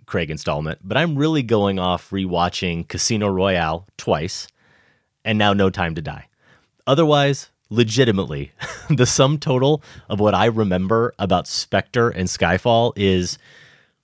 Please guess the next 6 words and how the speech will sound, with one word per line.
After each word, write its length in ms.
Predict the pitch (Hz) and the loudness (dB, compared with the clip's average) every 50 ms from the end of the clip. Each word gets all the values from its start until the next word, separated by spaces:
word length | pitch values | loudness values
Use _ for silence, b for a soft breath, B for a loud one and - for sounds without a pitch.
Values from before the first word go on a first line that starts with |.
| _ _ | _ _
one 260 | _ 92 92 101 120 135 | _ -4 0 2 2 2
of 100 | 143 139 | 2 2
them 160 | 156 147 135 | 0 0 2
has 580 | 113 131 127 123 123 123 120 110 - - - - _ _ _ _ _ | 2 4 4 4 4 2 0 -2 -6 -12 -14 -18 _ _ _ _ _
an 160 | - 101 104 - | -4 -4 -4 -4
opening 720 | - 120 120 104 - 127 117 117 117 113 113 113 110 107 | -2 -2 -2 -2 0 0 2 2 2 2 0 -4 -8 -10